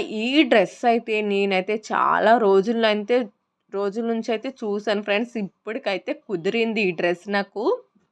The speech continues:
అంటే ఈ కలరే కాదు, ఈ మోడల్‌లో ఎప్పటి నుంచో తీసుకుందాం అనుకున్నాను. ఇంకా ఈ డ్రెస్ అయితే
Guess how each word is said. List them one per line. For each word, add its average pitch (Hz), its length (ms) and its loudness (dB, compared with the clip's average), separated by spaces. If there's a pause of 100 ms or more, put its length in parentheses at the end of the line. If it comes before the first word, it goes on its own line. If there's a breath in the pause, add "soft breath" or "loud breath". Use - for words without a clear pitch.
(280)
అంటే 226 260 -4 (140)
ఈ 214 160 -6
కలరే 220 360 2
కాదు, 202 340 0 (160)
ఈ 208 120 -4 (100)
మోడల్‌లో 202 640 2 (600 soft breath)
ఎప్పటి 214 300 -10
నుంచో 226 320 -4
తీసుకుందాం 208 560 -8
అనుకున్నాను. 190 540 -4 (920)
ఇంకా 196 260 -6
ఈ 202 160 0
డ్రెస్ 185 320 -2
అయితే 196 260 -2